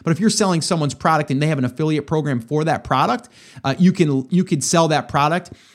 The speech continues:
uh, basically as their product. You're not private labeling it, but you're gonna be able to test it before you would actually private label that item, okay? The other thing you can do, and I know Tim Ferriss talked about this using Google Ads. This is back in his four-hour work week, where he took, uh, a Google ad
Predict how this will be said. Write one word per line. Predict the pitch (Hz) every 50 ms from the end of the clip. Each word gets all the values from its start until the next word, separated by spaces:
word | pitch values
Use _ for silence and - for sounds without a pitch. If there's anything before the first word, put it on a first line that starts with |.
| _ _ _
uh, | - 139 135 131 - - _ _ _ - 180
basically | 139 190 208 226 - 160 156 -
as | 160 160 165 165 139 127
their | 151 147 139
product. | 113 - 196 226 - 302 247 139 127 127 -
You're | 143 147
not | 147 127 -
private | 151 143 143 135
labeling | 135 196 240 226 190 147 139
it, | 131 131
but | 160 139 -
you're | 147
gonna | 185 202
be | 202 202
able | 185 170 151
to | - - 135
test | - - - 277 - -
it | 180
before | 180 175 - 190
you | 180 175 175
would | 160 151 143 - -
actually | 147 165 165 - - - 165 147
private | 143 - - 147 135 135 123 117
label | 135 135 127 120 120
that | 113 107 107
item, | 117 147 156 123 98 - - - _ _ _ -
okay? | 117 - 139 113 110 - - - - -
The | 175 208
other | 254 302
thing | 247 285 214
you | 180 165
can | - - 151
do, | 127 131 127 180 220 262 - - _ -
and | 170 185
I |
know | 202 214
Tim | - - - 269 262
Ferriss | 226 240 254 262 233 -
talked | - - 185 175 175 - 175
about | 175 160 156 156
this | - 151 - 180
using | 180 151 165 143 131
Google | 123 190 226 220 202 - 123
Ads. | 123 113 117 113 123
This | 170 - -
is | 143 123
back | - - 151 135 139 147 -
in | 131
his | 135 127
four-hour | - - 147 135 123 117 113 117
work | 131 202 240 233 -
week, | 143 135 131 127 - - - - -
where | - -
he | 151 233 269 262
took, | - - - 160 147 - -
uh, | 147 143 139 139 131 117 - - - -
a | -
Google | 120 127 202 262 - - -
ad | 120 123 120 117